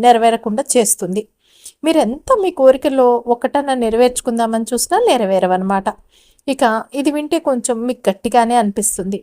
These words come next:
కానీ నిజంగా ఆలోచించి చూడండి. ఎప్పటినుంచో మీ జీవితంలో ఒకే రకమైన సమస్యలు తిరుగుతూనే ఉన్నాయా? ఎంత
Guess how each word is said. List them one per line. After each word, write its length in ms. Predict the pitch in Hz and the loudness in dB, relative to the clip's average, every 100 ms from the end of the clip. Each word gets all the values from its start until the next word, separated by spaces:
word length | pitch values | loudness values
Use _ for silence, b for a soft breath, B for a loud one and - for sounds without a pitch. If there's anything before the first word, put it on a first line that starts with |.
| _ - | _ -2
కానీ 240 | 240 226 226 | -2 0 0
నిజంగా 360 | 208 262 302 269 214 | 2 2 2 2 2
ఆలోచించి 460 | 233 240 220 - - | 2 0 -4 -4 -2
చూడండి. 360 | 233 208 220 247 _ _ _ _ _ | -2 -2 -4 -6 _ _ _ _ _
ఎప్పటినుంచో 720 | 202 - - 240 294 285 285 330 - _ 254 | -4 0 0 2 -2 -4 0 0 0 _ -4
మీ 60 | 254 | -2
జీవితంలో 420 | 240 226 262 262 247 196 | -2 -4 -4 -4 -2 -4
ఒకే 220 | 202 247 339 | 2 4 6
రకమైన 460 | 381 302 269 226 220 | 4 -2 -4 -2 -2
సమస్యలు 460 | 214 220 220 233 214 214 | -2 -2 -2 -2 -4 -4
తిరుగుతూనే 580 | 247 233 226 220 214 220 233 262 240 | -4 -4 -4 -4 -2 -2 0 0 0
ఉన్నాయా? 380 | 208 190 214 - _ b b b b - | -4 -2 -2 -4 _ b b b b 2
ఎంత 400 | 208 254 330 | 6 6 2